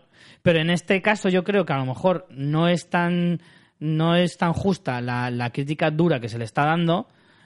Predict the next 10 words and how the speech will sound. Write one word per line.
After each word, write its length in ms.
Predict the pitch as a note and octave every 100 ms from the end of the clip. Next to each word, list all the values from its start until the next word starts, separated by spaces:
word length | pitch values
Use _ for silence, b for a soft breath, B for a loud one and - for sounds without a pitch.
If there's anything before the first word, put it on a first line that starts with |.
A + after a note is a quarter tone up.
| -
en 240 | D3+ D3
muchos 280 | D#3 D3+ D3
casos, 300 | E3+ F#3+ F#3
no 100 | C3+
digo 180 | C#3 C3
todos, 340 | E3+ F3 G#3
pero 160 | - A#2
en 60 |
muchos 220 | B2+ C#3+ C3
casos, 380 | D#3+ E3+ G3